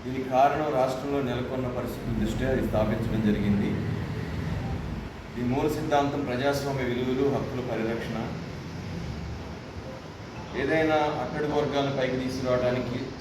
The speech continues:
సమాజంలో సమానత్వాన్ని తీసుకురావడానికి ముఖ్యమైన అంశాలు విద్య, వైద్యం, సేద్యం, ఉద్యోగం, ఉపాధి అవకాశాలు కల్పన చేయాలి.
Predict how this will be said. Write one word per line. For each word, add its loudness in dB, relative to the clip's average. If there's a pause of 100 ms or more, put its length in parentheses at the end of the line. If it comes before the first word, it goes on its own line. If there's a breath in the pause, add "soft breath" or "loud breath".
సమాజంలో 2 (260)
సమానత్వాన్ని 0
తీసుకురావడానికి 0 (1400)
ముఖ్యమైన 2
అంశాలు 2
విద్య, 2 (640)
వైద్యం, 0 (960)
సేద్యం, 2 (760)
ఉద్యోగం, 2 (340)
ఉపాధి 4 (600)
అవకాశాలు 2
కల్పన -2
చేయాలి. 0